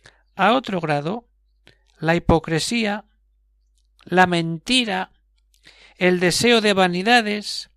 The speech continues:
la curiosidad y parecer en todo más de lo que son las criaturas y no lo que verdaderamente les toca por sus pecados y bajeza.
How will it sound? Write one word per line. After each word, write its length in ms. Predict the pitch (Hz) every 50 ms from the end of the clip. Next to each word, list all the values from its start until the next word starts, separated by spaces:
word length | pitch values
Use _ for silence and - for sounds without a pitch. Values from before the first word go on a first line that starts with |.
| _ _ _ _ _ _ _ _ _ - _ _ _ _ _ _
la 220 | - 175 185 175
curiosidad 840 | - - 180 175 185 180 175 165 - - 175 190 226 240 240 247 240 - - - _ _ _ _ _ _ _ _ _ _ _ _ _ _ _ - - _ _ _ - _ _
y 160 | - 185 190
parecer 500 | - 190 180 180 190 175 - 226 240 247
en 260 | 240 233 220 214 208
todo 520 | - - 277 277 262 262 269 269 254 - _ _ _ _ _ _
más 500 | 180 185 202 226 254 262 233 214 208 185
de 120 | 190 190
lo 180 | 185 185 175 175
que 140 | - 170 160
son 420 | - - 247 269 277 262 254 - _ _
las 320 | _ 165 170 170 156 - -
criaturas 960 | - - 160 156 151 147 139 - 214 233 214 180 170 180 175 - - - - _ _ _ _ _ _ _ _ _ _ _ - _ _
y 140 | _ 185 190
no 200 | 196 226 240 247
lo 140 | 254 247 240
que 140 | - 214 208
verdaderamente 920 | 196 202 190 185 180 190 190 214 233 240 233 233 247 254 240 233 - - 226
les 300 | 214 208 202 185 - -
toca 560 | - 302 294 285 277 - - 170 147 - - _ _ _ _ _
por 260 | _ - 196 208 202 175
sus 340 | 170 - 190 185 170 -
pecados 760 | - - 175 165 - - 180 185 185 175 190 190 185 165 - -
y 140 | - 175 175
bajeza. 600 | 160 156 147 139 - - 147 135 - - - -